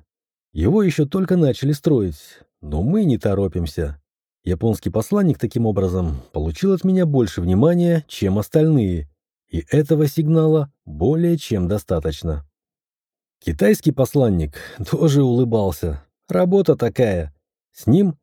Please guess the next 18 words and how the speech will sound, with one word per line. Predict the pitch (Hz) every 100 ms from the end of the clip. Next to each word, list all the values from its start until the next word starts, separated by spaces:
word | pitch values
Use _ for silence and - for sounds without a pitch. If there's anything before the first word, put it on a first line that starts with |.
| _
мы | 82 160
поговорили | 127 90 87 87 196 190
о | 185
прелести | 113 107 131 -
учения | 165 - 104 101
Конфуция. | 104 131 143 120 - 90 76 69 _ _ _ -
Я | 185
высоко | 196 165 139 -
оценил | 196 - 131 170
дипломатическую | 180 139 110 104 104 170 175 - 180
мудрость | 160 120 110 -
императрицы | 127 110 120 117 113 -
Цыси, | 80 85 - 190 170 _ _
которой | - - 196
хватило | 175 185 165 147 107
мужества | 175 185 123 - 87 80 120
пожертвовать | 190 170 143 113 95 95
малым, | 117 185 185 170